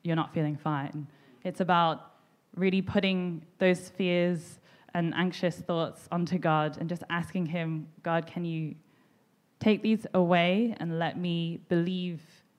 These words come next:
that you are in control, and let that actually change how you go about your day-to-day and how that changes your outlook when you go through your day."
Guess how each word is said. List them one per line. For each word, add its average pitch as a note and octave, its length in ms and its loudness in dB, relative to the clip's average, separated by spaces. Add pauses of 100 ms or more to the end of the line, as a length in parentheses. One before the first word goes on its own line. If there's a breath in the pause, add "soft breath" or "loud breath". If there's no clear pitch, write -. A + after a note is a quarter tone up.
(360)
that D#3+ 240 0
you F#3 200 2
are E3+ 100 0
in E3 100 -4
control, D3 720 -2 (320)
and D#3 480 0 (180)
let F#3 380 -2
that F3+ 360 0 (800)
actually F3 680 0
change E3+ 720 -2 (280 soft breath)
how F3+ 260 0
you F3+ 200 2
go E3 260 4
about D#3 420 -4 (160)
your D#3 180 -2
day-to-day D3 840 -2 (120)
and D3+ 340 -6
how F3 240 -2
that E3 180 -4
changes D#3+ 460 0
your D#3 200 -2
outlook D#3+ 560 -6 (360 loud breath)
when E3 140 0
you D#3+ 140 2
go D#3 420 6 (360)
through D3+ 520 -4
your D3 140 -4
day." C#3 360 -4